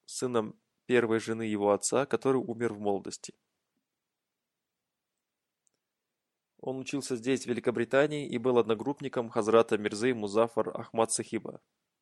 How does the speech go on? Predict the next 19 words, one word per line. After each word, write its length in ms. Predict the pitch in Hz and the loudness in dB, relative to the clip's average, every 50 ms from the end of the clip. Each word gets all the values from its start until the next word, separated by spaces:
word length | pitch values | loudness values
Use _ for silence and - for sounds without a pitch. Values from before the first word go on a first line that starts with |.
| _ _ _ _ _ _ _ _ _ _ _ _ _ _ _ _ _ _ _ _ _ _ _ _ _ _ _ _ _ _ _ - _ _ _ _ _ _ _ _ _ _ _ | _ _ _ _ _ _ _ _ _ _ _ _ _ _ _ _ _ _ _ _ _ _ _ _ _ _ _ _ _ _ _ -20 _ _ _ _ _ _ _ _ _ _ _
Она 220 | - - 120 120 117 | 2 4 4 6 8
также 260 | 147 147 127 123 123 | 6 6 6 4 -4
сказала 460 | - - 127 113 123 131 127 120 113 | 2 2 2 6 6 6 6 6 4
Хазрату 420 | - - 107 110 120 117 110 - | 4 0 2 4 4 4 4 2
второму 400 | 107 - - 120 113 117 113 107 | -6 0 0 2 2 2 -2 -4
халифу 400 | 104 - 117 110 113 107 - 120 | -2 -2 -2 0 0 -2 -2 -6
обетованного 500 | 104 107 110 - 110 107 107 107 104 101 | -6 -6 -4 -2 -2 0 0 0 -2 -4
Мессии, 480 | 101 101 101 - - - 117 127 - - - _ _ _ _ _ _ _ _ _ _ _ _ _ _ _ _ _ _ - | -4 -6 -6 -8 -6 -6 -8 -10 -10 -14 -16 _ _ _ _ _ _ _ _ _ _ _ _ _ _ _ _ _ _ -18
что 160 | - - 113 | -4 -2 0
если 300 | 117 127 131 - - 123 | 0 2 0 0 0 0
его 180 | 120 117 123 | 2 6 6
отец 300 | 120 120 123 - 135 - | 6 6 6 2 0 0
поменяет 460 | - - 117 110 117 117 120 120 113 - | 2 0 0 0 2 0 0 0 0 0
сейчас 420 | - 117 - - 117 113 - - | -2 -6 0 0 0 0 0 -2
его 140 | 110 110 113 | -2 0 0
имя 400 | 110 110 110 107 101 101 - - | 0 0 0 0 0 0 -2 -4
Мирза 380 | - 113 113 107 101 110 110 104 | -4 -4 -4 -2 2 2 2 2
Саид 260 | - - 107 107 104 | 4 2 2 2 2
Ахмад, 480 | 104 98 - 113 120 139 143 - - | 0 -4 -2 0 0 0 0 -2 -12